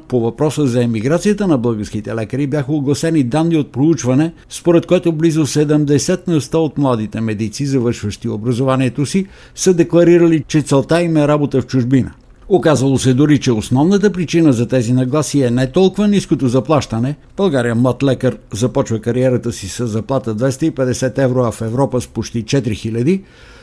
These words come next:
колкото липсата на възможност за специализация. В кампанията за задържане на образованите млади българи в страната участва и Българската стопанска камара. В началото на годината тя за пореден път лансира своята стара идея,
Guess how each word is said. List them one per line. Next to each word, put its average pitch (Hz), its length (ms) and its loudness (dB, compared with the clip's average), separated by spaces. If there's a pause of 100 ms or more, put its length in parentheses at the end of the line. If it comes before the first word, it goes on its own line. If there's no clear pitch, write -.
(160)
колкото 208 400 2
липсата 190 500 2
на 165 120 2
възможност 123 760 2
за 135 180 -2
специализация. 147 880 -4 (340)
В - 100 -20
кампанията 196 560 2
за 131 120 0
задържане 156 640 2
на 143 80 2
образованите 127 680 2
млади 143 300 2
българи 123 400 4
в 104 60 -4
страната 135 400 -2
участва 147 440 -2
и 170 60 2
Българската 131 800 -2
стопанска 127 560 -4
камара. 101 400 -6 (200)
В - 80 -10
началото 196 460 2
на 143 100 4
годината 147 480 2
тя 180 180 0
за 147 140 2
пореден 175 440 2
път 185 220 -2
лансира 165 500 4 (280)
своята 151 440 2
стара 156 320 2
идея, 117 400 0